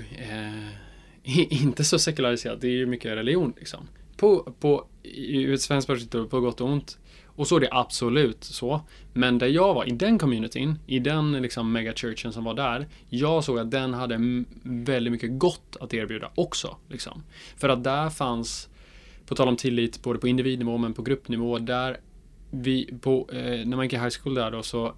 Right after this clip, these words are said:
eh, varje onsdag så var det, så var det youth service. Eh, och då s-, gick alla dit från hela, vi var femtonhundra, sextonhundra pers på den high schoolen. Alla går dit, från den liksom mest utstötta till den coolaste quarterbacken. Alla går dit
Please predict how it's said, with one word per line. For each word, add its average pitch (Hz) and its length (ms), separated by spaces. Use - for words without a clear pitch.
eh, 117 200
varje 123 300
onsdag 147 400
så 117 80
var 117 160
det, 110 320
så - 180
var 113 140
det 113 60
youth 120 260
service. - 600
Eh, 110 280
och 131 180
då 131 120
s-, - 220
gick 151 340
alla 160 380
dit 135 200
från 127 140
hela, 117 400
vi 127 160
var 135 120
femtonhundra, 120 560
sextonhundra 117 480
pers 139 100
på - 100
den 117 120
high 117 140
schoolen. 123 320
Alla 156 300
går 190 100
dit, 135 340
från 156 360
den 131 200
liksom 123 280
mest 156 260
utstötta 123 460
till 120 340
den 123 140
coolaste 120 360
quarterbacken. 117 600
Alla 139 280
går 165 120
dit 147 460